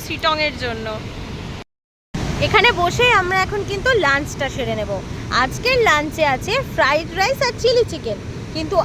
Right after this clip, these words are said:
আমি যেহেতু চিকেন খাই না, তার জন্য আমার জন্য দেওয়া হয়েছে কিন্তু ডবল ডিমের কষা আর ফ্রাইড রাইস। একটা ডিম এখন নিলাম,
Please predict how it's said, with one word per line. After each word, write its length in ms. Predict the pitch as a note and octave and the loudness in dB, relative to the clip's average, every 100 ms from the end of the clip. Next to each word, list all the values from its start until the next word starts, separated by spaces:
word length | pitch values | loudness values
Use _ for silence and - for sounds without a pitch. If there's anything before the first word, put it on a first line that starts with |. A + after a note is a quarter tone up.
| D4+ | 4
আমি 140 | F#4+ D5 C5+ | 4 2 2
যেহেতু 280 | B4+ A#4+ A4+ - | 0 0 -4 -4
চিকেন 240 | G4+ F#4 F#4 | -4 -4 0
খাই 180 | F4+ D4+ D4 | 2 2 0
না, 60 | D4 | 0
তার 120 | C#4+ A#3+ | 0 -2
জন্য 160 | C4+ B3+ A#3+ B3 | -6 -4 -2 0
আমার 180 | F4+ A4+ | 0 0
জন্য 120 | A#4 A4+ F#4 | -2 0 0
দেওয়া 160 | G4 | 2
হয়েছে 220 | F#4+ F4+ G4 | 0 -2 -4
কিন্তু 180 | G4 G#4 B4 | -4 -2 2
ডবল 240 | D#4 C#4+ F4+ E4 | 2 4 0 0
ডিমের 240 | D#4 D#4+ - | 0 0 0
কষা 340 | C4+ C4 A4 C5 E5+ - - - A#3 | -2 0 2 2 2 -6 -10 -4 0
আর 100 | E4+ C#5 - - - - - - | 0 0 -6 -10 -10 -10 -10 -8
ফ্রাইড 260 | - B3 G#3+ G#3+ | -2 -2 -2 -4
রাইস। 220 | B3 F3 - - - - C4 | -6 -6 -8 -8 -8 -4 -4
একটা 160 | - E4 | 0 0
ডিম 140 | D#4 D4+ | 2 -2
এখন 160 | D4 D4+ C#4 | 0 0 0
নিলাম, 260 | C4 E4 | 2 2